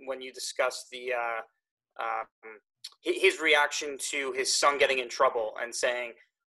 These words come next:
you know, "I, I wanna be mad at you for being in trouble, but honestly, you,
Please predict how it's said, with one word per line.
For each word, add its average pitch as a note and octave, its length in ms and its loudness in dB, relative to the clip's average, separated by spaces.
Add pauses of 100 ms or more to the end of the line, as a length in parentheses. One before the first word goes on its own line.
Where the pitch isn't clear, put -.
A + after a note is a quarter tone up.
you C3 140 -2
know, C3 120 4
"I, B2+ 160 6
I C3 100 6
wanna D3 240 6
be C#3 80 -2
mad D3 180 6
at D3+ 60 4
you C#3 80 -4
for C3+ 100 -8
being C3+ 160 -4
in B2+ 80 -4
trouble, D3 340 4
but C3 100 2
honestly, C3 500 2
you, B2+ 260 -4